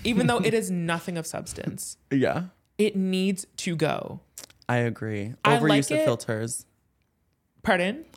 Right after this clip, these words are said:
Speaker 2: Overuse of filters.
Speaker 1: Overuse of filters. I like it when it can <clears throat> prompt an idea,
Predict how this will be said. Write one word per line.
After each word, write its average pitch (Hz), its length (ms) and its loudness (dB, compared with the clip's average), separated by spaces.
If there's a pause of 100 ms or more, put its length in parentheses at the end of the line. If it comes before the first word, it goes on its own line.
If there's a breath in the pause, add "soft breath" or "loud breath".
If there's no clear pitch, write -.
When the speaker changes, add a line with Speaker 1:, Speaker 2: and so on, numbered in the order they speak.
Speaker 2:
Overuse 139 400 4
of 131 80 -8
filters. 120 380 -2
Speaker 1:
Overuse 294 500 2
of 302 80 -4
filters. 285 300 2
I 240 80 2
like 226 280 0
it 302 120 -4
when 247 260 -4 (280)
it 220 120 0
can 196 200 2
<clears throat> 190 140 2
prompt 180 340 2
an 196 80 0
idea, 156 680 -2